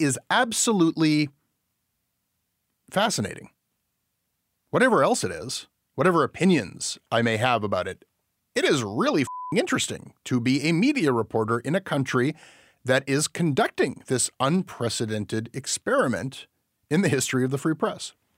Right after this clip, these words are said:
Two years ago, the federal government started to roll out several streams of support. Tax breaks, newsroom wage subsidies,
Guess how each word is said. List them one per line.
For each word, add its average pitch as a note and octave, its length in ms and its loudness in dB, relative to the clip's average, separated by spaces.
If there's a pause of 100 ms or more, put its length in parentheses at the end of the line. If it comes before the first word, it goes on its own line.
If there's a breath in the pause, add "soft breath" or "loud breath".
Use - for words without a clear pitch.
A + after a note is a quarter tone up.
(760)
Two A#3+ 160 2
years F#3 320 4
ago, C#3 260 2
the B2 100 -2
federal F3 380 2
government A#2 440 0
started C#3+ 360 0
to C3 100 -2
roll C3 480 2
out A#2+ 320 0
several F3+ 580 -2
streams F3+ 1000 0
of C#3+ 160 -4
support. - 680 -2 (500 soft breath)
Tax - 380 0
breaks, - 480 -4 (120)
newsroom E3 840 4
wage C#3+ 460 2
subsidies, G#2 640 -4